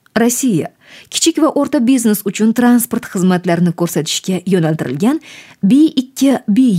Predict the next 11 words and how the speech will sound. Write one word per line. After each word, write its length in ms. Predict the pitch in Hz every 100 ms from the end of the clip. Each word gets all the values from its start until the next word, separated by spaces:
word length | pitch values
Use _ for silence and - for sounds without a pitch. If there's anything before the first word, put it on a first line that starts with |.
| 185
yuk 180 | 175 -
tashish 360 | 147 - 277 - -
bozori. 500 | 226 220 247 214 - _ _ _ _ _ _ _ -
Visa, 480 | 208 269 - 131 - _ _
Rossiya. 540 | 202 202 - 233 156 - _ _ _ _ _
Yirik 340 | 240 294 302 -
yuk 320 | 233 269 247 -
avtoulovlari 720 | 220 226 214 214 180 170 156
uchun 260 | 156 269 320 - _ _ -
bortda 480 | 208 226 233 -
tortish 560 | 320 247 - 170 208 -